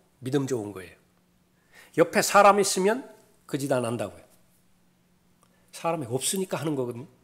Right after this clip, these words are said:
그 사람만 있어도 안 하는 거예요. 그런데 하나님께서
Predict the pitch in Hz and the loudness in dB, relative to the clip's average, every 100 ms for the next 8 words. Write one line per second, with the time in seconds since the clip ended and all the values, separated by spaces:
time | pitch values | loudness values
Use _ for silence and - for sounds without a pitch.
0 | _ _ 226 - - 269 285 269 220 190 | _ _ -8 -6 -2 2 2 2 2 2
1 | - 220 262 - - - - 175 208 190 | 0 0 -2 -4 -14 -4 4 6 6 2
2 | 110 90 - _ - - _ _ _ - | -2 -6 -18 _ -20 -20 _ _ _ -20
3 | _ _ _ _ _ _ _ _ _ - | _ _ _ _ _ _ _ _ _ 2
4 | 190 190 226 - - - _ _ _ _ | 4 4 2 -4 -18 -20 _ _ _ _
5 | - - 254 247 240 - - 214 208 - | -6 2 4 4 0 -6 -2 2 4 2
6 | 220 254 - | 0 -2 -8